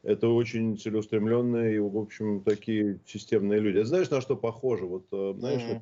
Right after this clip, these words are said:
Speaker 1: кого они похожи? Вот помнишь, в Мегафоне, когда работали, вот региональные директора вот были у нас, да, такие
Speaker 2: Да,
Speaker 1: вот все.
Speaker 2: да.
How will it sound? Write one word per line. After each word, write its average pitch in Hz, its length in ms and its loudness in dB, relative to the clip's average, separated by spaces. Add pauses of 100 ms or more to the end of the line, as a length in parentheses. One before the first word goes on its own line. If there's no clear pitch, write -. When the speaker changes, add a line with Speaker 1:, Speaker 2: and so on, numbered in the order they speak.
Speaker 1:
кого 104 140 -14
они 104 100 -10
похожи? 104 440 0
Вот 90 140 -10
помнишь, 127 220 0
в - 80 -12
Мегафоне, 104 420 0 (120)
когда 95 200 0
работали, 117 480 0
вот 101 200 2
региональные 120 560 0
директора 110 560 -2
вот 90 160 -6
были 85 220 -6
у 80 80 -4
нас, 82 200 -8
да, 123 160 2
такие 123 180 2
Speaker 2:
Да, 95 340 0 (280)
Speaker 1:
вот 101 80 -12
все. 101 80 -2
Speaker 2:
да. 90 220 -2